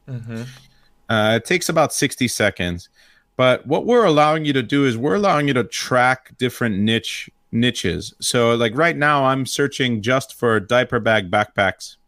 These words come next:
Speaker 2: that don't expand, for example. I'm going to be able to pull that same exact dive with those competitors multiple times over time,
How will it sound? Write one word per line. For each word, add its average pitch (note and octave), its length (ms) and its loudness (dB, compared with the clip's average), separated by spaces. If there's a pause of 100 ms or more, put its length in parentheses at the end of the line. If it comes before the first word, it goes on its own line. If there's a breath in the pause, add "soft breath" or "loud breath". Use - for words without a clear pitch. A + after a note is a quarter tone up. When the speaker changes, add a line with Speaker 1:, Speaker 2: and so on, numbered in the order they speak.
(360)
Speaker 2:
that F#2 180 -4
don't B2 200 2
expand, G#2 540 -2
for - 160 -6
example. F2+ 580 -4 (920 soft breath)
I'm G#3 240 0
going F#3 300 0
to - 120 -6
be D#3 120 2
able C#3+ 180 0
to - 120 -6
pull D3 360 0
that B2+ 240 2
same C#3+ 280 0
exact B2+ 380 0
dive A#2 460 2
with B2 240 -2
those B2 200 0
competitors A#2+ 840 -2 (140)
multiple C#3+ 500 0
times B2+ 500 -2
over G#2+ 240 -2
time, G2+ 480 -2